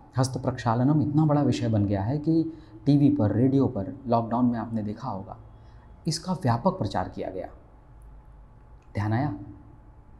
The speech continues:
इसलिए आवश्यक है कि हम जो बातें बताई गई हैं, उन्हें विज्ञान की कसौटी पर कसें, उसके logic को ढूंढें और समझें, उसे अपने जीवन में implement करें।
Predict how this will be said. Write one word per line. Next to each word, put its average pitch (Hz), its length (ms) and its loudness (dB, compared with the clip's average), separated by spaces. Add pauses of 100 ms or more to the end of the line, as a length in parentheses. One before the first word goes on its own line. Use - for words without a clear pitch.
(480)
इसलिए 139 680 2 (200)
आवश्यक 110 520 0
है 95 260 -10 (420)
कि 120 60 0
हम 135 520 -2 (180)
जो 175 140 0
बातें 143 300 2
बताई 104 280 2
गई 104 180 2
हैं, - 280 -8 (260)
उन्हें 156 200 0
विज्ञान 131 480 4
की 151 100 -2
कसौटी 123 400 -2
पर 117 160 -2
कसें, 147 380 -2 (320)
उसके 147 240 -2
logic 113 520 0
को 120 100 2
ढूंढें 92 360 -2 (720)
और 151 100 0
समझें, 113 760 0 (120)
उसे - 460 0 (120)
अपने 160 200 2
जीवन 120 360 2
में 139 160 0
implement 110 640 2
करें। - 240 -4